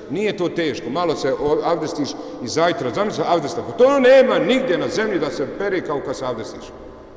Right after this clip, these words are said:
Da baš sve opereš što treba oprati. Počneš od nosa, sinusa i zapereš usta i kad hoćeš vode se napite ovog pred iftar.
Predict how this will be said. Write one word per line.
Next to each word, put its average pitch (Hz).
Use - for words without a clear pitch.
Da 135
baš 214
sve 233
opereš 190
što 147
treba 151
oprati. -
Počneš 170
od 147
nosa, 185
sinusa 180
i 123
zapereš 175
usta 175
i 123
kad 151
hoćeš 202
vode 190
se 139
napite 151
ovog 131
pred 135
iftar. 98